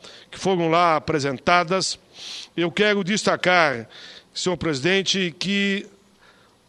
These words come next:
os homens e mulheres que estavam ali, todos, brancos e negros,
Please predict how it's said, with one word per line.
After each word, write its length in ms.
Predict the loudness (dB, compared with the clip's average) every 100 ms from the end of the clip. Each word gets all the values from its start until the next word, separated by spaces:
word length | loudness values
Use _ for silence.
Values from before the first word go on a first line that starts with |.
| _
os 340 | -4 -2 2 4
homens 340 | 4 4 0
e 40 |
mulheres 500 | 0 2 2 2 0
que 80 | -4
estavam 400 | -4 0 0 0
ali, 160 | -2 -4
todos, 720 | -4 0 2 0 -2 -4 -6 -10 -20 -20 _
brancos 600 | -4 2 2 2 -4 -6
e 60 | -4
negros, 720 | 2 2 2 -2 -4 -6